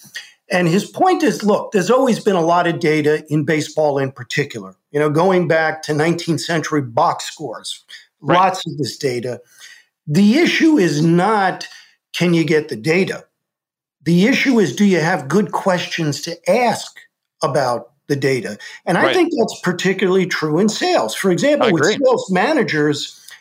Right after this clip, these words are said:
Speaker 1: I don't think the most important thing for them is to go to a statistics course so they understand the difference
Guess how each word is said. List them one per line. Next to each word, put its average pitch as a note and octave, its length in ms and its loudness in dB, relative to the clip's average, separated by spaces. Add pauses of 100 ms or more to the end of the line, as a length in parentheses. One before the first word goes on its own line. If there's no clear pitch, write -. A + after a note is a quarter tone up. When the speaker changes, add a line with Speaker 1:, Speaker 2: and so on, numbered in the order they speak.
(280)
Speaker 1:
I A#3+ 100 2
don't F#4+ 160 2
think E4 200 2
the G#3+ 60 2
most G3 300 0
important G3 640 0
thing G3+ 220 4
for - 220 -4
them D3+ 500 0 (680)
is E3 180 0
to F3 80 0
go F3+ 200 4
to F3+ 180 4
a E3 40 2
statistics - 880 -4
course C#3+ 480 0
so D#3+ 180 0
they D#3+ 180 2
understand F3 600 0
the C#3 60 0
difference D#3 920 -2